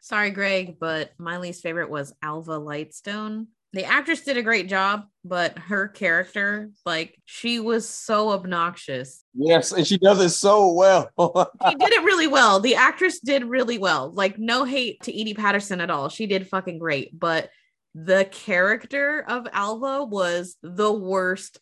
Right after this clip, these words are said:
Speaker 1: person in this movie 'cause
Speaker 2: <laughs>
Speaker 1: she was just greedy as fuck and a super bitch, and I, like, couldn't handle it.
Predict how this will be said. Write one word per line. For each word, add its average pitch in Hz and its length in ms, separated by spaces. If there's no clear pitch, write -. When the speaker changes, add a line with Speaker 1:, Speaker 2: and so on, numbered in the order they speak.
Speaker 1:
person 165 680
in 175 200
this 170 260
movie 143 460
'cause 180 280
Speaker 2:
<laughs> 170 220
Speaker 1:
she - 340
was 254 160
just 180 240
greedy 220 520
as 320 180
fuck 226 480
and 180 120
a 175 80
super 185 400
bitch, 143 380
and 165 140
I, 165 80
like, 160 260
couldn't 165 260
handle 147 440
it. 76 140